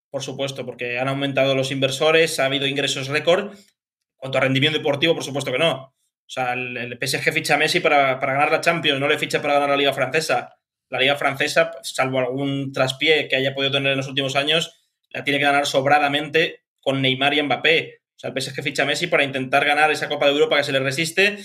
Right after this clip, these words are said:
y los datos están ahí. Por supuesto que es-, había mejorado su rendimiento en Liga y en Champions este año, pero los datos están ahí. Primer año pierde ante el Madrid en octavos,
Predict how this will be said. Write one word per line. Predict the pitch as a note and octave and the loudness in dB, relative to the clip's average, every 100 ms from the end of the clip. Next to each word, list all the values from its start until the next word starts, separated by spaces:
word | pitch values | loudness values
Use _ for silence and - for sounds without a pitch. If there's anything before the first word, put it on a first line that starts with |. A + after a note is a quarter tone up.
| - - _ _ _ | -18 -20 _ _ _
y | C3 | -6
los | C3 C3+ C3+ | -2 0 2
datos | D#3 E3 | 2 2
están | E3 D3 | 0 0
ahí. | B2+ F3+ F#3+ C3+ - | 2 2 2 -2 -10
Por | C3 | -12
supuesto | B2 B2+ C#3+ D#3+ | -10 -8 -4 -4
que | D#3 | -2
es-, | D3+ D3+ - - - | -4 -4 -12 -16 -14
había | B2+ D3+ E3 | -6 0 0
mejorado | D#3+ D#3+ D#3+ | 2 2 2
su | D3+ D#3 | 2 -2
rendimiento | D3 C#3+ D#3+ D#3+ | -2 -2 -2 0
en | C#3 | 0
Liga | C#3+ G3 E3 | 2 4 4
y | D3 | 0
en | C#3 | 0
Champions | E3+ E3+ C#3+ | -2 -2 -4
este | C#3 D#3+ | 0 0
año, | F3+ C#3+ | 0 -2
pero | C3+ C3+ | -2 0
los | C3 | 0
datos | C#3+ D#3 | 0 -2
están | - D3 | -2 0
ahí. | C#3 F3+ F3 - _ _ | 2 0 -2 -8 _ _
Primer | - C#3+ D3 | -8 0 2
año | D#3+ D#3+ C#3+ | 2 2 2
pierde | D3 D#3 D#3 | 2 4 2
ante | D3 D#3 | 0 0
el | D3+ | 2
Madrid | D3+ E3+ E3+ | 2 2 2
en | D#3 | 0
octavos, | C#3+ D#3 F3 G3 G#3 - | -2 2 2 2 -2 -6